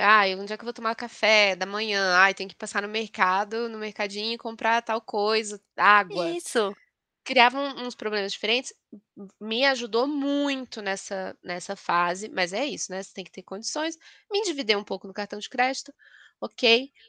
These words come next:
Speaker 1: mas me ajudou muito nessa fase da, da, do começo da separação e da casa vazia mesmo, assim. Muito
Speaker 2: É.
Speaker 1: mesmo, de preencher minha mente com outras coisas, com outros assuntos.
Speaker 2: E, e eu não
Speaker 1: Então,
Speaker 2: vejo a,
Speaker 1: Elisa
Speaker 2: essa fuga como uma coisa ruim, Carol, ainda mais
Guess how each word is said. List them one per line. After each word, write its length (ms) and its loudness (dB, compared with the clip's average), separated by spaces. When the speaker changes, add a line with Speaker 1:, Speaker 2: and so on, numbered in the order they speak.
Speaker 1:
mas 180 8
me 100 2
ajudou 280 0
muito 340 -2
nessa 300 -2
fase 400 0
da, 340 0
da, 300 -8
do 120 -16
começo 400 -2
da 80 -12
separação 760 0
e 80 -4
da 120 2
casa 400 4
vazia 580 0
mesmo, 420 -4
assim. 440 -14
Muito 500 0
Speaker 2:
É. 20 -6
Speaker 1:
mesmo, 560 2
de 200 -12
preencher 460 4
minha 140 2
mente 340 -2
com 140 -14
outras 460 -8
coisas, 560 -4
com 200 -10
outros 280 -12
assuntos. 880 -8
Speaker 2:
E, 140 -4
e 60 -6
eu 80 -2
não 160 -6
Speaker 1:
Então, 220 6
Speaker 2:
vejo 200 4
a, 80 6
Speaker 1:
Elisa 320 -4
Speaker 2:
essa 200 4
fuga 400 -4
como 200 -4
uma 160 -2
coisa 680 2
ruim, 320 -6
Carol, 300 0
ainda 180 -2
mais 300 2